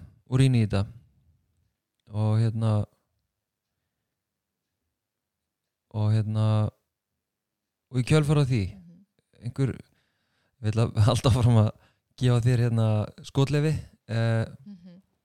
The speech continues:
Speaker 1: það er eitthvað
Speaker 2: Ég
Speaker 1: breyst og eitthvað ekki breyst.
Speaker 2: Ok, við náttúrulega byrjum, þar sem við byrjum, um, við byrjum á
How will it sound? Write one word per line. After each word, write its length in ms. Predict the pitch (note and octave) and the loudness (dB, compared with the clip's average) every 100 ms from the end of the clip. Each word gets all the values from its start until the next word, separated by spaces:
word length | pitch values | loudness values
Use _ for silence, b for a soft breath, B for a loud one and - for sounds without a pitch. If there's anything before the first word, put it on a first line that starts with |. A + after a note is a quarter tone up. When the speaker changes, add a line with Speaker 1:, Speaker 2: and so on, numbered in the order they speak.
| _ | _
Speaker 1:
það 80 | B2 | 2
er 60 | B2+ | 4
eitthvað 200 | E3+ F3 | 6 6
Speaker 2:
Ég 40 | |
Speaker 1:
breyst 540 | C#3 C#3 F3 - - - | 6 4 4 -4 -12 -4
og 120 | C3+ | 2
eitthvað 280 | D3 C3 B2+ | 2 4 2
ekki 160 | - | 0
breyst. 360 | - E2+ - - - _ _ _ _ - | -4 -6 -8 -16 -20 _ _ _ _ -10
Speaker 2:
Ok, 160 | G3 F#3 F3 - _ _ _ _ _ - | -6 -4 -6 -8 _ _ _ _ _ -6
við 120 | A#3 | -4
náttúrulega 360 | B3 B3 B3 - | -2 -2 -4 -2
byrjum, 480 | D4 D4 G3 D#3+ F3 | -4 -4 -6 -8 -6
þar 140 | A3+ | -4
sem 140 | A3 | -2
við 160 | B3 B3+ | -2 0
byrjum, 440 | B3 F3+ E3+ F3+ F3 _ _ - | -2 -2 -8 -12 -18 _ _ -8
um, 340 | G3 G3+ G3+ _ _ _ _ | -6 -6 -8 _ _ _ _
við 100 | G#3+ | -8
byrjum 340 | A3 B3 B3 | -2 -2 0
á 40 | A#3+ | -2